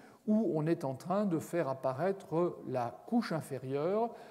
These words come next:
euh, après avoir redessiné minutieusement le contour de toutes les lettres,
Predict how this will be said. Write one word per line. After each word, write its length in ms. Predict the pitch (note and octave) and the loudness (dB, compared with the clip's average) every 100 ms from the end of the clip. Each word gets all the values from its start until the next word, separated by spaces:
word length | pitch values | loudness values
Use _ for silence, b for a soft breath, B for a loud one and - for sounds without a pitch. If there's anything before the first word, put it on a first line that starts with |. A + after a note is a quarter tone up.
| B B | B B
euh, 420 | D3+ C#3 B2+ B2 A#2+ | 0 2 2 2 0
après 480 | C3 A#2+ - F3 F#3 | -2 -2 -4 0 4
avoir 720 | D3+ C3 C3 D#3+ E3+ - - | 4 2 2 4 4 2 -4
redessiné 720 | D3 E3+ E3+ D#3+ - C#3 C#3 F3+ | 2 4 4 2 -2 -4 0 0
minutieusement 720 | D#3+ D#3 D3+ C#3+ C3 C#3 F#3+ | 0 0 -2 -4 -4 -2 -2
le 120 | D#3 | -2
contour 440 | - D3+ D3 F#3+ | -2 -4 0 0
de 100 | D3 | 0
toutes 220 | B2+ G3 F3 | 0 -4 -2
les 140 | C#3 | 2
lettres, 240 | D3+ A3+ | 2 2